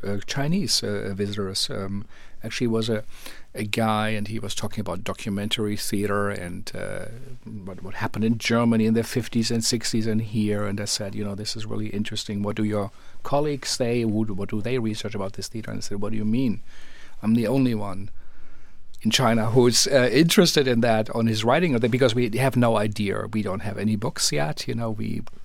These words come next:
mostly study t-, traditional Chinese theater, so this is an o-, opening for us, uh, and I understood how significant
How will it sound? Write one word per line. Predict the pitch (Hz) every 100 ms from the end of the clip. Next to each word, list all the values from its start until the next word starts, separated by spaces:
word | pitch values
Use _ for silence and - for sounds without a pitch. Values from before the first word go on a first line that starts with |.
| -
mostly | 113 113 110 - 107 107 - - - -
study | - - 107 101 98
t-, | - - -
traditional | 110 135 139 127 110 101 - -
Chinese | - 113 104 101 101
theater, | - 123 135
so | 127 - 110
this | 107 -
is | 107
an | 101 101 - - -
o-, | - - - -
opening | 147 185 131 92 101 - - - -
for | - 110
us, | 110 101 -
uh, | 101 101 - -
and | 120 110 104
I | 113
understood | 107 110 117 - 113
how | 113
significant | 110 107 110 117 123 113 98 98